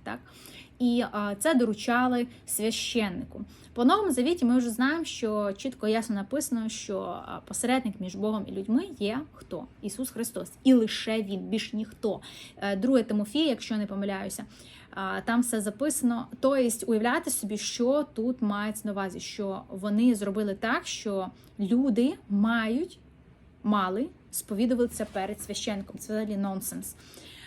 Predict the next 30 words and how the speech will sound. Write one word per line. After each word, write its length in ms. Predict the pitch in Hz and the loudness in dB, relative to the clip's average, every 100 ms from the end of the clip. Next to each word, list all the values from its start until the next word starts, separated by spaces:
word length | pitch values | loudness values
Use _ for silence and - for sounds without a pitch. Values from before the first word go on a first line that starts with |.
| - - | -20 -6
А, 380 | 214 202 196 202 | -2 0 0 2
далі 400 | 196 311 381 403 | 6 8 8 4
в 60 | |
тисяча 420 | 403 339 330 262 | 4 2 2 0
двісті 360 | 226 202 285 - | 2 4 4 2
тридцять 340 | 226 254 262 | 2 2 2
четвертому 560 | - - 262 349 330 302 | -4 0 2 2 2 2
році 260 | 294 277 226 | 2 0 0
заборонено 760 | 202 220 208 208 262 262 254 - | 0 0 2 2 4 4 2 0
взагалі 640 | 196 185 220 262 269 233 | -2 2 4 6 4 2
читати 400 | 208 - 208 202 | 0 -4 -4 -4
Біблію. 420 | 180 196 185 165 - | -6 -6 -6 -10 -12
Взагалі, 640 | 196 180 214 220 220 196 175 | -8 -4 0 0 0 -4 -6
від 80 | 175 | -10
слова 380 | - 214 208 196 | -6 -2 0 -2
зовсім. 520 | 185 185 175 - - - - - - - | 0 -2 -2 -8 -10 -14 -20 -20 -20 -2
В 100 | 202 | 4
одинадцятому 500 | 262 370 - 247 233 | 6 6 4 4 4
столітті 380 | - 247 330 | 4 2 4
відбуваються 420 | 240 190 226 247 - | 0 2 2 2 0
такі 240 | 214 226 | -4 0
моменти, 460 | 220 208 202 185 196 | 2 2 0 -2 -2
як 260 | 190 185 - | -4 -4 -6
безсмертя 680 | 190 226 247 294 339 339 | -2 0 2 2 2 0
душі, 560 | 208 185 190 - 311 359 - - - - - - - - - | -2 -2 -2 2 2 0 -8 -20 -20 -20 -20 -20 -16 -16 -6
тобто 200 | 240 226 | -4 -4
це 200 | - 226 | -2 -2
і 60 | |
вчення 520 | 208 - 226 208 220 202 | -2 -4 0 2 2 0
уже, 240 | 185 175 | -2 -6